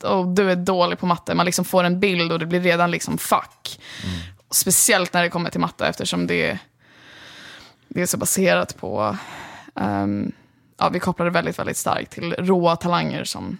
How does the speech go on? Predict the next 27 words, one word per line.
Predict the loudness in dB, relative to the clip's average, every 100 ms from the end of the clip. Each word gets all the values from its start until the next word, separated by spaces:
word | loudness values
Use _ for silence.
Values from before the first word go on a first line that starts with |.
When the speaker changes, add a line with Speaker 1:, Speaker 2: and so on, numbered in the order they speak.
| -12
Speaker 1:
typ | -8 -6
intelligens. | -6 -8 -8 -8 -8 -8 -10
Speaker 2:
Mm. | -10 -10 -10 -14 -20 _ _ _
Speaker 1:
Ehm, | -2 2 2 2 0 -2 -8 _ _ _ _
och | 2
redan | 4 6 6
där | 4 2
skulle | -2 0
jag | 0
vilja | 0 -4
få | -4 -8
ett | -4
mer | -4
spektrum. | 0 0 0 -4 -6 -12 -10 -4 -4 -6 _
Och | -6
så, | -4
så | 0
det | 0
är |
någonting | 0 0 -4
du | -2
lär | 0 2 2
dig. | -2 -8 -12 -14 -20 -20 _ _
Ehm, | -6 -6 -6 -8 -10 -14 -20 _ _ _ _ _ _ _
ja. | -6 -6 -10 _ _ _ _ _ _
Speaker 2:
Mm. | -8 -6 -6 -10 -14 _ -20 -20 -18 -18 -18 -20 -20 _ _ _ _ _ _ _ -20 _ _
Hur, | 0 2 2 0